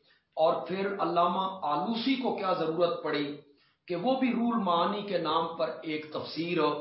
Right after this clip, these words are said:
لکھتے عربی کے اندر۔ ایک تفسیر لکھی گئی ہے، بس وہ بڑی ہے لوگوں کو پڑھنے کے لیے۔ اسی طرح، اے، اشکال پیدا ہوگا کہ جب، اے،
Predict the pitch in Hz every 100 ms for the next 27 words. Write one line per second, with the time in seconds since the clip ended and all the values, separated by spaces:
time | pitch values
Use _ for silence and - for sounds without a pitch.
0 | - - _ _ _ - 170 165 - 165
1 | 127 151 170 - 160 151 151 147 226 240
2 | - 214 - 247 247 262 - 262 240 240
3 | 226 214 - - - _ 123 120 - 202
4 | 220 254 311 294 277 240 240 240 247 240
5 | 233 220 226 214 202 190 170 - - _
6 | _ _ _ _ _ _ _ _ _ _
7 | - - 233 226 240 240 214 - - -
8 | - _ 165 170 180 175 170 - 156 165
9 | 170 175 165 160 151 151 151 151 - -
10 | _ 170 160 175 175 180 175 170 - -
11 | _ 160 160 160